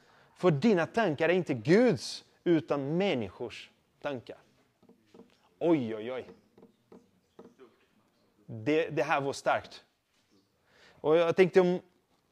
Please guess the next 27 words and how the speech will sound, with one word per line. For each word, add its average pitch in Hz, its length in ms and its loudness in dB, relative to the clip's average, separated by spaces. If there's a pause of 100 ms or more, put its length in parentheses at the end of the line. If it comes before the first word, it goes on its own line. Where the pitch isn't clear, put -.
(120)
olika 170 360 0
punkter 151 360 0
här, 156 300 -2 (340)
men 156 300 -4
sen 160 240 0
kommer 151 180 -4
jag 135 400 0 (260)
kommentera 139 560 -2
om 120 260 -8
en 120 120 -12
sista 127 280 -8
sak - 360 -6
senare 117 400 -6
om 120 140 -6
den 113 100 -6
här 113 220 -4 (120)
texten. 143 420 -6 (500)
Men 156 360 0 (580)
den 151 160 -2
första 190 280 4
punkt 190 300 4
jag 151 120 2
tänkte 120 460 -2
är 135 280 -2 (1600)
när 151 180 -2
Jesus 160 400 2
sa 151 380 2